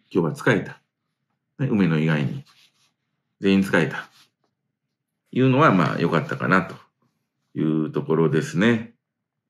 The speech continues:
あとは、まあ、富田が二、二イニングを零点で抑えれたと。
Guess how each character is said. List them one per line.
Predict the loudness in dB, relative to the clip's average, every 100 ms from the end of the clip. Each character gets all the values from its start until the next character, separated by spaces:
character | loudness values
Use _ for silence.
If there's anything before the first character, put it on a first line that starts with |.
| _ _ _ _ _ -10
あ | -8
と | -8 -2 2 4
は、 | 6 6 6 4 4 2
ま | 2 2
あ、 |
富 | 2 2 2
田 | 2
が | 2
二、 | 0 -2
二 | 0 2
イ |
ニ | 2 2
ン | 2
グ | 2
を | 4
零 | 2
点 | 2 2
で | 4
抑 | 2 4 4
え |
れ | 4
た | 0
と。 | -10